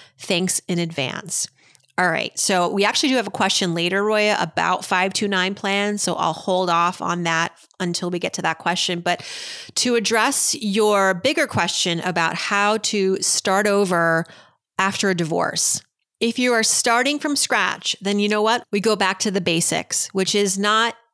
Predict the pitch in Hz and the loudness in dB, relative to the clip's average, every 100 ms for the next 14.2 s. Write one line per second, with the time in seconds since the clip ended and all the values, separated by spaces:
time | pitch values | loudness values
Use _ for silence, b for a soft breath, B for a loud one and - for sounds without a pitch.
0 | - 202 196 190 185 180 - - 170 180 | -4 0 0 0 0 -2 -2 -12 -6 0
1 | 202 185 165 160 160 - - B B B | 2 2 0 -2 -4 -6 -12 B B B
2 | B B B 208 208 196 196 190 175 - | B B B 0 2 4 2 2 0 -4
3 | _ _ 190 196 208 247 320 370 _ _ | _ _ -2 0 2 0 0 -4 _ _
4 | _ - - - 220 254 247 233 220 170 | _ -8 -4 0 0 2 0 0 -2 -2
5 | 180 214 _ - 202 196 - 190 190 190 | -2 -6 _ -4 0 0 2 2 2 2
6 | 170 165 175 - 202 202 202 - - 190 | 0 0 -4 -2 -2 0 0 0 2 4
7 | 190 180 165 147 - 196 _ b b b | 4 2 0 -4 -6 -12 _ b b b
8 | 208 226 247 254 226 214 196 180 165 165 | -2 0 0 0 0 0 0 0 0 -4
9 | - 214 240 311 208 196 190 185 196 - | -4 -2 0 2 0 0 0 0 -2 -2
10 | 196 - 185 - 185 170 175 175 226 214 | -4 -2 -4 -2 0 0 -2 -2 0 2
11 | 208 - - - 190 175 175 170 196 196 | 0 -4 -10 -2 0 2 0 0 2 4
12 | 190 190 B B B - 185 180 175 196 | 2 0 B B B -4 0 0 -2 -2
13 | 202 - 202 196 190 185 190 190 190 190 | -2 0 0 2 2 2 2 2 2 2
14 | 180 185 | 2 0